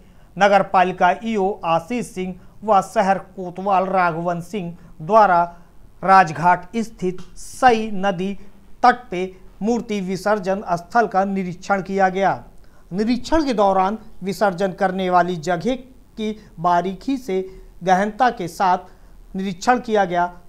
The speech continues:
तो वहीं आने जाने वाले मार्ग को भी देखा गया। साथ ही साथ वहां पे कार्य कर रहे संबंधित लोगों को नगर पालिका व एसडीएम सदर द्वारा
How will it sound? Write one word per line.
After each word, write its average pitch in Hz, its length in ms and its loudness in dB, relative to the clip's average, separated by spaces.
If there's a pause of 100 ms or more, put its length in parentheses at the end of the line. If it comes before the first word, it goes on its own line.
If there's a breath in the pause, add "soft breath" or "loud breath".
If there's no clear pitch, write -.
तो 208 80 -2
वहीं 202 540 0 (220 loud breath)
आने 196 280 2
जाने 185 360 2
वाले 180 280 2
मार्ग 202 440 2
को 190 200 -2
भी 185 320 -4 (320 loud breath)
देखा 190 360 2
गया। 185 380 0 (380 soft breath)
साथ 202 320 4
ही 196 80 -6
साथ 185 300 0
वहां 202 240 2
पे 196 180 -4
कार्य 185 360 2
कर 214 200 0
रहे 180 320 -2
संबंधित 190 720 0 (340 loud breath)
लोगों 240 380 2
को 214 160 0
नगर 180 320 2
पालिका 185 640 0 (280 loud breath)
व 196 280 6 (220)
एसडीएम 190 500 -2
सदर 185 360 -2
द्वारा 190 420 2